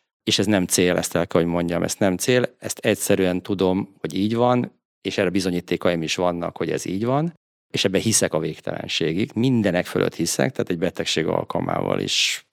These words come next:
soha fel nem merül az, hogy én komolyan beteg tudok lenni, mert nekem százkét évig kell élni, tehát itt nincs mese. Tehát, hogyha ez megvan, ez a, ez a frissesség a, a fejben, akkor ugye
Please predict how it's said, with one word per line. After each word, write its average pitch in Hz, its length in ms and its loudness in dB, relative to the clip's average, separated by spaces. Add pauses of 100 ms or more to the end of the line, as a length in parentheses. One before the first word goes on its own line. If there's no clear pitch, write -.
(120)
soha - 400 0
fel 87 240 2
nem 90 140 0
merül 90 200 0
az, 87 160 0
hogy 90 120 0
én 90 280 -2 (120)
komolyan 92 380 2
beteg 87 260 0
tudok - 280 -4
lenni, 120 220 6
mert 117 140 4
nekem 113 200 0
százkét - 420 -2
évig 78 180 -2
kell 85 160 0
élni, 76 180 -4
tehát - 180 -2
itt - 120 -4
nincs 78 160 -2
mese. - 360 -2 (680)
Tehát, 104 140 2
hogyha 107 180 0
ez 107 160 0
megvan, 127 360 2
ez 98 160 0
a, 95 180 2
ez 101 140 -4
a 95 60 2
frissesség 95 760 0
a, 90 300 0
a - 80 -10
fejben, 147 480 0
akkor - 420 -2
ugye 120 360 2